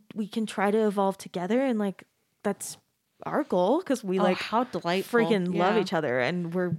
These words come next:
Speaker 1: we're good for each other.
Speaker 2: Aw.
Speaker 1: But, you know, like, I just think that that type of thought, you know, whether it's like, "Hey, I got married when I was twenty-one."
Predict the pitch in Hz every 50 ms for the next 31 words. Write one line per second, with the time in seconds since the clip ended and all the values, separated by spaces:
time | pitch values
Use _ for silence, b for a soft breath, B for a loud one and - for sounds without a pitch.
0 | - - 190 175 160 - 170 170 - 160 160 165 - - 170 139 104 - - B
1 | B B B 202 190 185 175 170 160 160 254 403 392 339 381 415 381 330 269 262
2 | 262 262 254 240 - b b b b b b b 359 381 381 349 - - - 294
3 | 269 247 220 - 247 226 214 190 - - _ _ _ _ _ _ _ _ _ _
4 | _ _ - 262 262 240 - - - 277 330 320 - 262 214 - - - - 381
5 | 440 - - - 233 233 220 220 220 202 240 247 240 254 247 240 226 226 - 233
6 | 220 208 196 - - 254 294 320 311 269 233 220 b b b b b b b b
7 | b b b b b _ _ - 214 214 226 247 285 262 254 - - 196 196 190
8 | 196 202 208 220 220 240 240 247 254 254 - - - 302 302 302 294 285 285 285
9 | 285 285